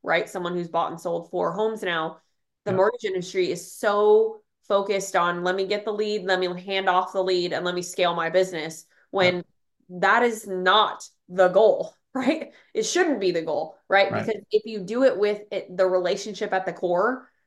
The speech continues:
Speaker 1: like, for example, in your situ-, situation, a bank that denies your dad, right? What should that bank have done? That bank should have assigned somebody to him, had
Speaker 2: Mm-hmm.
Speaker 1: them call your dad and say, "Hey,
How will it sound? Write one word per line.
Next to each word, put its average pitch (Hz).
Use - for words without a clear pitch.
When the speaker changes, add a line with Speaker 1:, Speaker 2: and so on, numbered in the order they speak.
Speaker 1:
like, 220
for 254
example, 214
in 185
your 214
situ-, 208
situation, 190
a 180
bank 226
that 214
denies 175
your 180
dad, 185
right? 202
What 226
should 277
that 240
bank 226
have 190
done? 190
That 214
bank 247
should 220
have 202
assigned 254
somebody 220
to 208
him, 175
had 262
Speaker 2:
Mm-hmm. 262
Speaker 1:
them 262
call 247
your 185
dad 156
and 190
say, 190
"Hey, 190